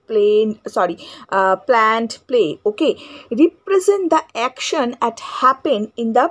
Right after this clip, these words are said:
present time।" বলছে এই যে কথাগুলো বললো, doing ওয়ার্ডসগুলো ব্যবহার করা হলো, কি কি না, ডান্স করা অর্থাৎ নাচা, ওয়াক করা চলা, প্ল্যান্ট করা অর্থাৎ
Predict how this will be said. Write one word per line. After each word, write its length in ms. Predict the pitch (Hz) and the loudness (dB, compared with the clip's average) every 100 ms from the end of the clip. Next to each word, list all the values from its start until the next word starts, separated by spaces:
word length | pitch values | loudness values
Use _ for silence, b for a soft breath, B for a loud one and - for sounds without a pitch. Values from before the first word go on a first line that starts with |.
| - | 0
present 420 | 220 214 240 240 233 | 0 2 2 0 0
time।" 340 | 247 196 175 180 | 0 0 -4 -2
বলছে 280 | 220 294 - | -2 -2 -4
এই 120 | 262 | -4
যে 120 | 311 294 | -4 0
কথাগুলো 420 | 208 240 254 262 | 0 0 2 2
বললো, 500 | 190 190 220 196 190 | 2 0 2 2 2
doing 360 | 196 202 220 | 0 -2 2
ওয়ার্ডসগুলো 380 | 214 214 240 240 | 2 0 -2 -2
ব্যবহার 340 | 202 165 190 233 | 0 4 2 2
করা 240 | 226 202 | 0 0
হলো, 280 | 202 185 523 B B - | -2 0 -2 B B -10
কি 120 | 269 | -6
কি 200 | 370 571 311 | 0 2 2
না, 140 | 240 | 0
ডান্স 440 | 226 202 202 214 | 2 0 0 -6
করা 280 | - 208 196 | -2 0 2
অর্থাৎ 240 | 202 - 226 | -2 -4 -4
নাচা, 480 | 196 180 190 226 | 0 0 0 0
ওয়াক 300 | 202 190 226 - | 0 2 0 0
করা 220 | - 208 196 | -2 0 0
চলা, 380 | - 226 208 196 | 0 2 4 2
প্ল্যান্ট 420 | 180 240 233 262 | 0 -2 -2 -2
করা 280 | - 220 202 | -4 -2 0
অর্থাৎ 280 | 202 196 240 | -2 -4 -8